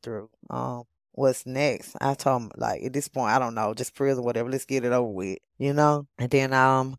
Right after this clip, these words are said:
I thought about, I'm like, "Well, what about a rehab? I never tried a rehab." She was like, "We can do that. I can ask the judge for that or whatever." So put in your applications. Within two weeks' time, me putting in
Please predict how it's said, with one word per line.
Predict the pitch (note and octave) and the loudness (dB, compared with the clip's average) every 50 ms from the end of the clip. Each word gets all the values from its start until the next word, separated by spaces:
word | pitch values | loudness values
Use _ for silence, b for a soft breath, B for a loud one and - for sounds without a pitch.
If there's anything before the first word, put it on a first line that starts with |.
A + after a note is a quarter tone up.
| _ - | _ -4
I | - C3 | -4 0
thought | - - C#3 C#3+ C#3+ | 6 8 8 8 8
about, | D3 C#3+ C#3+ C#3 C#3 C#3+ | 8 8 8 8 8 6
I'm | C#3+ | 4
like, | C3+ C3 C3 | 4 4 4
"Well, | B2+ C3+ C3+ C3+ | 4 4 2 2
what | C3 C#3+ D3 D3 | 4 4 4 6
about | C#3+ C#3+ C#3 B2+ | 6 6 6 6
a | B2 | 4
rehab? | A#2 B2+ C#3+ C#3 C#3+ C3+ C3+ B2 B2 | 2 0 0 2 4 4 4 6 4
I | B2 | 2
never | B2+ C3 B2+ A#2+ B2 | 2 2 -2 -2 -2
tried | - - - B2+ B2+ | -4 -4 -2 -2 -2
a | - | -4
rehab." | A#2+ A#2+ C3 C3+ - - - - - - - - _ - | -4 -4 -4 -4 -4 -6 -6 -8 -10 -12 -14 -18 _ -20
She | - - - | -14 -12 -10
was | C#3+ D3 | -8 -4
like, | C#3+ D3 - - - _ _ - | -2 -2 -2 -2 -4 _ _ -6
"We | F3 G3+ | -6 -4
can | - G3+ F#3 | -4 -2 -2
do | E3+ E3 D#3 | 0 0 2
that. | D3 D3 D3 D#3+ G3 - _ - | 4 4 4 4 0 -4 _ -6
I | - C#3+ | -4 -4
can | - - - | -2 0 2
ask | D#3+ D#3 C#3+ - - | 2 2 2 0 -8
the | - | -10
judge | - - C#3 C#3 B2 - | -4 -2 0 0 0 -4
for | - - - | -6 -12 -8
that | - - B2+ - | -4 -4 -4 -4
or | B2+ | -4
whatever." | B2 - B2+ B2 B2+ - C3 C#3 _ _ | -6 -6 -6 -4 -4 -6 -6 -10 _ _
So | - - - - | -8 -6 -6 -4
put | - - D#3+ D3 | -2 0 2 2
in | D3 D3 | 2 2
your | C3 | 2
applications. | A2+ C#3 - _ - - D#3+ D3+ D3+ - - A2+ B2 | 2 2 0 _ -4 -4 -2 -2 -2 -4 -6 -6 -6
Within | C3 C3 B2 B2+ | -4 -4 -6 -6
two | - - E3 D#3 | -4 -2 -2 -2
weeks' | D3 - - | -2 -2 2
time, | - D#3 D3 D3 D3 | 2 4 4 4 0
me | C#3 | -4
putting | C3+ - - D3+ A#2+ B2+ | -4 0 0 0 0 0
in | B2+ B2 A#2 A#2 - | -8 -10 -12 -14 -18